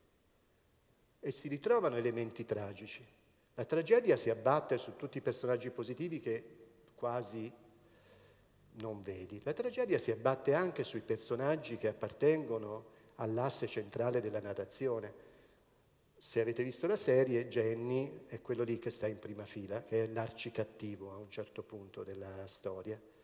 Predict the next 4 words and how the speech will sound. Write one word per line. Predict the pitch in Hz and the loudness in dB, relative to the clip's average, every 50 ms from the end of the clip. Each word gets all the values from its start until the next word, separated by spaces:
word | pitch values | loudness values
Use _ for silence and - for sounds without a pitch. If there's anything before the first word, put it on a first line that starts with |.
| - - - - - - - - _ _ _ - | -20 -20 -20 -20 -20 -20 -20 -20 _ _ _ -4
Non | 120 147 175 170 | -2 -2 0 0
parte | - 165 180 185 - - 127 117 | 0 0 0 -2 -2 -2 -4 -2
come | - 113 113 110 | -2 -2 -4 -4
arcicattivo. | 107 110 107 - - 120 113 - 107 - - - 104 101 95 104 113 | -4 -6 -6 -8 -10 -8 -6 -6 -6 -6 -6 -10 -10 -8 -10 -12 -14